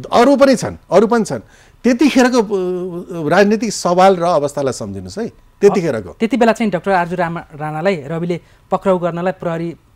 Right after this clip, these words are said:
Speaker 2: परिचालन गर्यो भन्ने चाहिँ समाचार आएको थियो।
Speaker 1: आइरहेको थियो, होइन? त्यसै गरी तपाईँको चाहिँ, म, अ,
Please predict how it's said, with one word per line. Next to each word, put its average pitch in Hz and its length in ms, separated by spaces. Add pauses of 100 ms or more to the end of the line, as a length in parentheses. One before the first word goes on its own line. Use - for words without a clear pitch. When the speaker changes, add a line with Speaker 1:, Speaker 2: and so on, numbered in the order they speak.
Speaker 2:
परिचालन 170 320
गर्यो 156 240
भन्ने 135 140
चाहिँ 175 120
समाचार 170 340
आएको 139 160
थियो। 139 140
Speaker 1:
आइरहेको 175 440
थियो, 147 80 (380)
होइन? 170 180
त्यसै 190 280
गरी 175 140
तपाईँको 165 340
चाहिँ, 156 220
म, 110 120
अ, 104 240